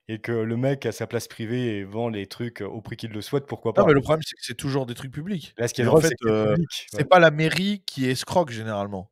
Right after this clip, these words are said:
Speaker 2: Tu vois ce que je veux dire ?
Speaker 1: Hmm.
Speaker 2: C'est le placier qui fait son, qui est payé de la merde par la mairie et qui fait, lui, son business de son côté, tu vois.
Speaker 1: Ah.
Speaker 2: Généralement, c'est plutôt ça, tu vois. Et après, il y a sûrement des mecs qui touchent. Quand c'est des gros trucs à Marseille, je pense qu'il y a, parce qu'il est pas tout seul, je pense qu'il y a à peu près tout, tout le monde touche, euh, tu vois.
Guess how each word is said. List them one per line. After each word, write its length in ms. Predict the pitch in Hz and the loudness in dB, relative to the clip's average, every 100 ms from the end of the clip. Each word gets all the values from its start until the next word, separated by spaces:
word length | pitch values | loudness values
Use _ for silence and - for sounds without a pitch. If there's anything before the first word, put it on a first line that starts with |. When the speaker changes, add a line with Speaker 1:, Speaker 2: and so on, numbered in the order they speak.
| - | -10
Speaker 2:
Tu 40 | |
vois 80 | 104 | -8
ce 80 | - | -6
que 60 | |
je 40 | 113 | -4
veux 40 | |
dire ? 160 | 120 147 _ _ | -2 -4 _ _
Speaker 1:
Hmm. 80 | 95 | -20
Speaker 2:
C'est 140 | - 107 | -8 -2
le 120 | 120 | -2
placier 560 | 117 131 - - 202 - _ _ - | 2 2 0 -4 -4 -6 _ _ -16
qui 120 | - | -10
fait 140 | - 139 | -6 -4
son, 220 | 139 131 127 | -4 -8 -6
qui 100 | 127 | -4
est 40 | |
payé 400 | 113 123 139 135 110 | -2 0 2 2 0
de 40 | |
la 60 | 110 | -2
merde 180 | 127 - | -6 -4
par 100 | 113 | -4
la 80 | |
mairie 220 | 113 131 196 | -4 -4 -4
et 140 | 120 | -8
qui 180 | 113 110 | -12 -8
fait, 160 | - 139 | -2 -2
lui, 220 | 147 170 | 0 -4
son 160 | 139 | -6
business 440 | 117 120 143 160 120 | -6 -4 -2 -4 -4
de 100 | 127 | -8
son 160 | 147 | -8
côté, 320 | 127 131 143 123 | -6 -4 -4 -2
tu 80 | |
vois. 120 | 98 101 _ - | -2 -4 _ -20
Speaker 1:
Ah. 180 | 95 - _ - | -20 -20 _ -10
Speaker 2:
Généralement, 380 | 104 101 123 156 | -6 -4 -2 -4
c'est 140 | 123 | -4
plutôt 240 | 110 113 127 | -8 -4 -2
ça, 180 | 139 | 0
tu 80 | - | -2
vois. 100 | 87 | -4
Et 40 | 87 | -2
après, 240 | - 143 | 0 2
il 40 | |
y 40 | 123 | 2
a 80 | 107 | 0
sûrement 320 | - 120 131 | -4 -2 0
des 120 | 120 | 0
mecs 140 | 123 135 | 0 -2
qui 120 | 127 | -4
touchent. 180 | 170 151 | -4 -2
Quand 180 | 127 117 | -2 -4
c'est 100 | 113 | -6
des 100 | 110 | -6
gros 180 | 123 143 | -4 -4
trucs 200 | 139 107 | -2 -2
à 60 | |
Marseille, 320 | 110 - 170 - - _ | -2 0 0 -2 -12 _
je 100 | - | -10
pense 260 | 104 131 139 | -4 -2 -2
qu'il 140 | 120 | -2
y 80 | 113 | 0
a, 480 | 101 104 110 104 107 | 0 0 -2 -2 -2
parce 240 | - 107 | -2 -4
qu'il 480 | 120 110 107 107 104 | -4 -4 -6 -8 -6
est 40 | 107 | -4
pas 140 | 107 | -4
tout 100 | - | 0
seul, 200 | 180 135 | 2 4
je 60 | 101 | 2
pense 180 | 123 - | -4 -6
qu'il 140 | 110 | -4
y 40 | |
a 120 | 101 98 | -2 -2
à 60 | |
peu 120 | 101 | -4
près 160 | - 120 | -8 -8
tout, 220 | - 110 117 | -8 -14 -12
tout 100 | 123 | -10
le 40 | |
monde 160 | 135 131 | -8 -6
touche, 280 | 160 - 110 | -6 -4 -4
euh, 120 | 104 | -4
tu 120 | 113 | 0
vois. 120 | 131 | 0